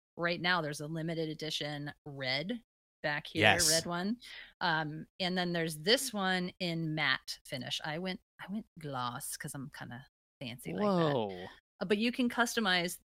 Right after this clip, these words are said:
Speaker 1: the body color, the yoke, and then this little plastic ring as well.
Speaker 2: Isn't
Speaker 3: Do you,
Speaker 2: that dope,
Speaker 3: do you,
Speaker 2: dude?
Speaker 3: do you
Speaker 1: Have
Speaker 3: send them your mic and then they customize it and send it back, or
Speaker 1: No,
Speaker 3: do you
Speaker 1: you
Speaker 3: buy it
Speaker 1: buy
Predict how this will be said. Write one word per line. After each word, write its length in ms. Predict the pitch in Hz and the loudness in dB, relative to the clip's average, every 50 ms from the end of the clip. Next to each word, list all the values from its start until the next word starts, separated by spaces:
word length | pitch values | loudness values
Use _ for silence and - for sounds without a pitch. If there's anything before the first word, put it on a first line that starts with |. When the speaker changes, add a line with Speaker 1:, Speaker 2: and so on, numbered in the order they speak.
| _ _ - | _ _ -2
Speaker 1:
the 120 | 175 160 | -2 -2
body 400 | 156 - - 151 160 185 202 240 233 | -2 0 2 2 4 4 2 0 -2
color, 580 | - 254 233 233 226 226 226 226 226 220 - - - | 0 0 2 2 2 0 0 0 0 -2 -2 -4 -8
the 160 | 165 165 165 | -8 -6 -4
yoke, 580 | 151 147 151 160 165 175 202 233 - - - - - | -6 -4 -2 0 2 2 2 0 -2 -6 -16 -10 -6
and 140 | 180 175 170 | -4 -2 -2
then 140 | 170 170 160 | 0 -2 -2
this 200 | 156 156 - - | -4 -4 -4 -4
little 200 | 165 160 151 151 | -4 -2 -2 -4
plastic 640 | - - 170 151 139 165 - - - 131 - - - - - _ _ _ _ _ _ - | -4 -2 -2 0 0 -2 -6 -6 -8 -8 -10 -10 -14 -20 -20 _ _ _ _ _ _ -10
ring 500 | 143 151 135 120 - - - - 170 - _ _ _ - | -8 -6 -6 -6 -6 -8 -8 -10 -10 -10 _ _ _ -12
as 180 | 143 135 151 139 | -10 -10 -8 -6
well. 220 | 131 135 135 123 | -4 -4 0 4
Speaker 2:
Isn't 120 | - - | 6 10
Speaker 3:
Do 60 | - 123 | 10 10
you, 60 | 120 | 12
Speaker 2:
that 60 | - | 12
dope, 140 | 117 113 120 | 12 12 12
Speaker 3:
do 60 | - | 12
you, 60 | 131 135 | 12 12
Speaker 2:
dude? 140 | 143 - | 12 12
Speaker 3:
do 80 | 104 101 | 10 10
you 80 | 101 - | 8 8
Speaker 1:
Have 100 | - - | 8 8
Speaker 3:
send 380 | - - - 160 151 151 160 160 | 8 8 8 8 6 6 6 6
them 220 | 156 151 143 131 | 6 6 6 4
your 220 | 117 120 123 131 143 | 4 4 4 4 4
mic 480 | 151 165 180 196 226 - - - - - - | 2 2 2 0 0 -4 -8 -16 -12 -4 0
and 120 | 131 131 | 2 4
then 140 | 131 123 120 | 4 6 4
they 140 | 120 117 110 | 4 4 2
customize 500 | - - 123 110 - 143 139 139 135 131 | 0 0 -2 -2 0 0 2 2 2 2
it 40 | 135 | 0
and 120 | 131 120 | 0 0
send 140 | - 127 120 | 2 2 2
it 60 | 104 - | 4 4
back, 220 | 117 123 147 180 180 | 6 6 6 6 6
or 40 | 180 | 6
Speaker 1:
No, 80 | 196 226 | 6 6
Speaker 3:
do 60 | 214 180 | 6 6
you 40 | |
Speaker 1:
you 60 | 185 214 | 4 4
Speaker 3:
buy 100 | 185 180 | 6 6
it 20 | |
Speaker 1:
buy 240 | 185 170 180 208 | 6 8 8 8